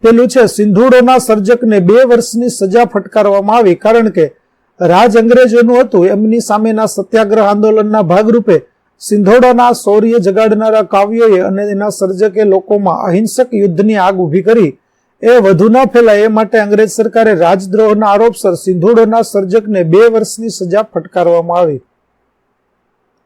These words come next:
ત્યાર પછી ઝવેરચંદનો કાવ્ય રચવાનો શોખ વધતો જતો હતો, કારણ કે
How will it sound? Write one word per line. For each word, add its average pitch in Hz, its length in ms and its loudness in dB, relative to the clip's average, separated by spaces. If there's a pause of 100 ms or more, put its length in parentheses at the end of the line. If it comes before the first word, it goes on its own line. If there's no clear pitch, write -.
(720)
ત્યાર 233 180 2
પછી 254 240 2
ઝવેરચંદનો 247 760 0
કાવ્ય 196 420 0
રચવાનો 233 480 0
શોખ 214 380 -2
વધતો 165 460 0
જતો 214 360 2
હતો, 190 200 -2
કારણ 202 480 -2
કે 175 300 -2